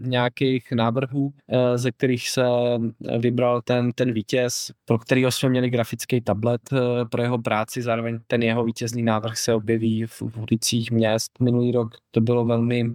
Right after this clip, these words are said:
velmi dobré, ta akce, a věřím, proto jsme na ní navázali, takže to i, to i letos.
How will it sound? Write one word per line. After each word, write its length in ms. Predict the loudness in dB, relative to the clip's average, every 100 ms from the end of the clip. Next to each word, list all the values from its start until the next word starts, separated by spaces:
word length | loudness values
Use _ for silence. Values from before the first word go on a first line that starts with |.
| -2
velmi 280 | 0 2 2
dobré, 340 | 2 2 0
ta 120 | 0
akce, 320 | -2 -2 -2 -2
a 40 |
věřím, 440 | -2 -6 -8 -10 -6
proto 220 | -4 -4
jsme 160 | -2
na 60 | 0
ní 100 | 2
navázali, 580 | 2 2 2 2 0 -2 -8 -2
takže 280 | 0 2 2
to 280 | 2 0 2
i, 260 | 0 2 0 -2 -8 -2
to 180 | 0
i 80 | 2
letos. 600 | 0 0 0 0 -2 -6